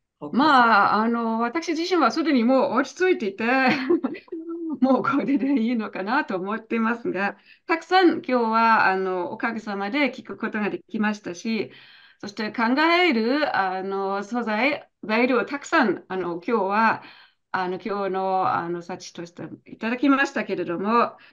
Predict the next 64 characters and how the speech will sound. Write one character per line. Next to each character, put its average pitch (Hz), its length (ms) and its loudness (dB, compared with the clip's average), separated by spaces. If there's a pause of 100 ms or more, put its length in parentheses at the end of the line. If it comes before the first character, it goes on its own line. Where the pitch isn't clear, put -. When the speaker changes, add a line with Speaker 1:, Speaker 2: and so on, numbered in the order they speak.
(280)
Speaker 2:
で 233 140 -4
す 226 60 -16
か 226 120 -4
ら 202 160 -2
今 208 260 -2
こ 208 140 -8
こ 185 120 -8
付 214 680 -4
け 226 80 -6
足 214 100 -6
す - 60 -20
こ 202 100 -10
と 185 160 -10
は 165 280 -10
別 - 280 -12
に 180 140 -4
な 247 160 2
い - 20 6
ん 254 60 4
で 175 80 -2
す - 100 -18
け 185 100 -10
れ - 120 -12
ど 170 100 -10
も、 202 240 -6 (300)
で 262 100 2
も 339 300 4
や 262 120 -2
っ - 60 -12
ぱ 370 140 -4
り 320 220 2
川 208 160 -4
澄 208 180 -6
さ 196 160 -6
ん - 40 -4
へ 185 80 -6
の 185 120 -6
質 - 260 -12
問 180 300 -6
の 349 180 -2
答 202 420 -4
え 269 60 2 (400)
<laughs> 359 300 -10
を 339 80 4
聞 349 60 -4
き - 180 -20
た 180 160 -4
い 160 100 -6
と - 300 -4
思 165 380 -4
い 170 80 -4
ま 196 280 -4
す。 - 260 -16
あ - 60 -4
の、 175 120 -2
新 214 280 -4
し - 140 -12
い - 20 -10
小 202 220 -8
説 196 320 -10
に 180 160 -4
つ 180 200 -12
い 170 60 -12
て 220 320 -8